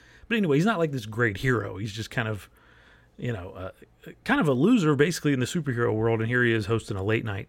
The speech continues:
talk show on Cartoon Network. His band leader is this evil praying mantis named Zorak, and his director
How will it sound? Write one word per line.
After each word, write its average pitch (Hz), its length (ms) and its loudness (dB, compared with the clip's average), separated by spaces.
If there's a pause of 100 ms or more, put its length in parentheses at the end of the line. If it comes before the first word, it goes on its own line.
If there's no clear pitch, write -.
talk - 220 -2
show 104 200 -2
on 98 80 -8
Cartoon 107 360 -4
Network. 156 340 -2 (280)
His 156 180 -2
band 175 460 0
leader 104 420 -2 (260)
is 110 180 -4
this 120 240 -4
evil 170 400 0
praying 156 500 4
mantis 127 540 -2
named 107 220 -2
Zorak, 110 720 2 (340)
and 123 140 0
his 131 160 0
director 113 800 0